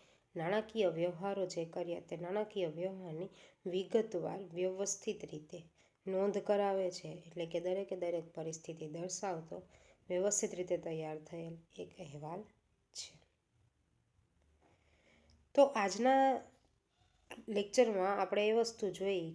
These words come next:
કે નાણાકીય પત્રકોનું વિશ્લેષણ શા માટે જરૂરી છે અને સાથે સાથે નાણાકીય પત્રકોનો અર્થ શું છે તે.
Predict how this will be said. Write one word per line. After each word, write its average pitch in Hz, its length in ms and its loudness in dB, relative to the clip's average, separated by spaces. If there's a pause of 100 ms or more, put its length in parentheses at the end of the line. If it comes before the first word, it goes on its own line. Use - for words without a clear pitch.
કે 185 200 2
નાણાકીય 190 640 0
પત્રકોનું 170 1500 -4
વિશ્લેષણ 165 680 -4
શા 170 260 -10
માટે 190 320 -2
જરૂરી 180 460 -6
છે 170 200 -12 (760)
અને 160 360 -8
સાથે - 260 -6
સાથે 202 300 -2
નાણાકીય 185 500 -2
પત્રકોનો 185 640 -2
અર્થ 196 540 -4
શું - 260 -14
છે 165 180 -10
તે. 160 240 -12